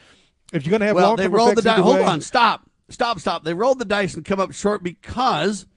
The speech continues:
Speaker 2: the things that I'm bringing up that are necessary to keep people out of the hospitals and keep the hospitals from being overwhelmed are not being utilized. Let people try ivermectin. You should have two thresholds of when you try ivermectin.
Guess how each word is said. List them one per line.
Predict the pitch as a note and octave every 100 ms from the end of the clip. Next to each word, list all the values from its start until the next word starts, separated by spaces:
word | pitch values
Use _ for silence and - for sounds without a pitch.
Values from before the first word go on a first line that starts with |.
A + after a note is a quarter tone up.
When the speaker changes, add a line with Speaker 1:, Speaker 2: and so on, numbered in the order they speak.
| _ _ _ _ _ _ -
Speaker 2:
the | E3+
things | - B3 G3
that | G3+
I'm | A3+ G#3+
bringing | G#3+ G#3 G3
up | G3+
that | F3+
are | F3
necessary | G3+ A3 - G3+
to | F3
keep | G#3 A3+
people | G3 - F#3
out | G#3
of | A3
the |
hospitals | D#3+ E3 D3+ E3 D#3+
and | D#3+ D3
keep | G#3+
the | - D#3+
hospitals | D#3 G3 G3+ F3+ D#3+
from | - F#3+
being | E3+ A3+ A3
overwhelmed | E3+ D3+ D3 D3+ E3+ D#3+
are | D#3+
not | D#3+ F3 -
being | C#3 D3+ E3+ - _ _
utilized. | A3 B3 E3+ G2+ D#2+ - _ _ -
Let | C#3 F#3 A#3 -
people | G#3 G#3 G#3+
try | - F#3+ A3+ C4
ivermectin. | F3+ E3+ C3+ C3+ A#2+ - G#2
You | B2
should | D#3 G3
have | F#3+
two | - C#4
thresholds | - G#3 G3+ F3 E3 C#3
of |
when | D3+ D#3
you |
try | C#3+ - F3+
ivermectin. | E3+ E3 D3 C#3 A#2+ G2+